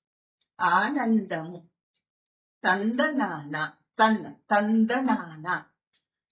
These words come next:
నా, త అనే హల్లులతో పాటుగా వచ్చిన అనుస్వారాన్ని మనం నకారంతో కలిపి పలుకుతున్నాము. అది కాకుండా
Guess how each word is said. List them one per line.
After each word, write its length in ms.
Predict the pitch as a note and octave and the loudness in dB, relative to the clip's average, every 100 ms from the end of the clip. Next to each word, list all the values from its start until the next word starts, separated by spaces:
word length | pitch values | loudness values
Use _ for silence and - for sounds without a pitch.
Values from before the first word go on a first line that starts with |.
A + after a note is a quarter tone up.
| A3+ | -8
నా, 260 | G3 G3+ A#3 A3+ - _ - | -4 -2 -2 -6 -12 _ -4
త 40 | F#3+ F3+ _ - | -4 -4 _ -14
అనే 240 | F3 F#3 E3+ F3 _ _ | -10 -8 -8 -12 _ _
హల్లులతో 500 | D3 D3+ F3 F#3 G3 F#3 | -12 -10 -12 -10 -10 -10
పాటుగా 400 | F3+ F3+ F3 F3 E3 | -10 -10 -12 -10 -8
వచ్చిన 380 | D3 D3 C#3+ C#3+ - E3 | -10 -12 -14 -14 -12 -10
అనుస్వారాన్ని 880 | G#3 B3 - F3 D3+ C#3+ C#3+ C#3 C#3+ C#3+ _ _ - | -8 -8 -10 -14 -14 -14 -12 -12 -12 -16 _ _ -12
మనం 300 | D3+ D#3 D3+ D#3+ | -10 -10 -12 -12
నకారంతో 600 | D3+ A3+ A3 A3+ A3 D#3 - _ _ _ _ _ - | -8 -4 -4 -4 -6 -10 -20 _ _ _ _ _ -2
కలిపి 380 | G#3 D4+ F#4 G#4+ | 0 0 -2 0
పలుకుతున్నాము. 880 | B3 F#3+ F3+ F3 E3 C#3+ C#3 C#3+ C#3+ D3 _ _ _ - | 0 -2 -8 -14 -14 -14 -14 -14 -14 -16 _ _ _ -8
అది 180 | A#3 C#4+ | -8 -6
కాకుండా 500 | B3 A#3+ D4+ C#4+ | -8 -8 -8 -6